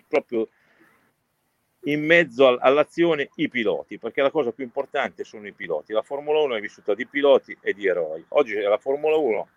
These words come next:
del marketing e della tecnologia, non c'è niente da dire, purtroppo è così. Dovrebbe essere la Formula uno dei piloti e poi c'è sempre l'ingrediente della Ferrari che giustamente condisce,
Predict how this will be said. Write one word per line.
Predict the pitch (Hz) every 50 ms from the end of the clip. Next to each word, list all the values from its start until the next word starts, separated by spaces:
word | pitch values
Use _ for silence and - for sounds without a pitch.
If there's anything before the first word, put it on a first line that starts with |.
| _ _ _
del | - 143 147 151
marketing | 156 151 135 113 - - 117 - - 107 101 98 95 - _
e | 127 117
della | 113 120 113 101
tecnologia, | - - 104 - 98 98 98 95 87 78 82 76 69 71 73 - - - _ _ _
non | - - 107 92
c'è | - 113
niente | 110 113 107 - - 101
da | 98 98
dire, | 85 80 78 80 85 85
purtroppo | - - 113 - - 127 107 - 107
è | -
così. | - 95 78 78 76
Dovrebbe | 82 104 120 131 127 120 113
essere | 101 - 104 98
la | 92
Formula | - - 123 127 131 139 139
uno | 127 107
dei | 110 -
piloti | _ 147 139 131 117 - - 104
e | -
poi | - 117 -
c'è | - 98
sempre | - 113 104 - 95 92
l'ingrediente | 95 95 95 98 101 110 104 - -
della | 95 87 82
Ferrari | - 107 101 90 90 80 82 90 92 85 _ _ _ _ _ _ - _
che | _ 101 90
giustamente | 92 113 107 - - 127 117 110 107 104 95 - 117 104
condisce, | - 110 101 98 92 95 98 98 92 - 98 90 87 80 -